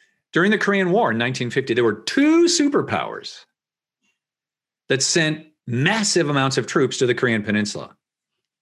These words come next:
One of those superpowers,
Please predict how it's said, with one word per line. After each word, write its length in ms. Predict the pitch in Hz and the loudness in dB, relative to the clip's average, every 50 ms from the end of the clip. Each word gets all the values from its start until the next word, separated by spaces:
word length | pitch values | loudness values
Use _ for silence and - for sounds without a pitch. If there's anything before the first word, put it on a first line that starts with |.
| _ _ _ _ _ _ _ _ _ _ _ _ _ _ _ _ _ _ _ _ _ _ _ _ _ _ - _ _ _ _ _ _ _ | _ _ _ _ _ _ _ _ _ _ _ _ _ _ _ _ _ _ _ _ _ _ _ _ _ _ -20 _ _ _ _ _ _ _
One 220 | - 123 156 285 403 | -4 -2 0 2 2
of 100 | 392 330 | 2 2
those 220 | 208 160 131 - | 2 2 0 0
superpowers, 640 | - 151 135 139 110 110 120 104 104 117 123 123 - | -2 0 0 0 0 0 -2 0 0 0 -2 -4 -8